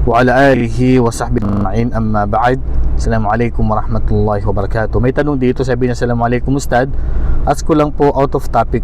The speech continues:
po sa video. Kung naghihingi po ng talak asawa ko, pwede po ba hindi ko ibigay?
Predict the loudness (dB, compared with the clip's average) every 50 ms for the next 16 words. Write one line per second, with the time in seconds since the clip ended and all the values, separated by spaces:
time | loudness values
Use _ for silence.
0 | -2 0 0 0 -2 -2 -2 -2 -2 0 0 0 2 2 2 2 0 0 -2 0
1 | 0 0 0 0 0 0 0 0 2 2 0 0 2 0 0 0 0 -2 0 0
2 | 0 0 0 0 0 0 0 0 0 -2 -2 0 0 0 2 2 0 0 -2 -2
3 | -2 0 0 0 2 2 2 2 2 0 -2 -2 -2 0 0 0 0 -2 -2 -2
4 | -2 -2 -2 0 0 0 0 0 0 0 0 0 2 2 2 4 4 4 4 2
5 | 2 0 0 0 0 2 2 2 2 0 0 -2 0 0 0 0 0 0 0 0
6 | 0 0 0 0 0 0 2 2 2 0 0 -2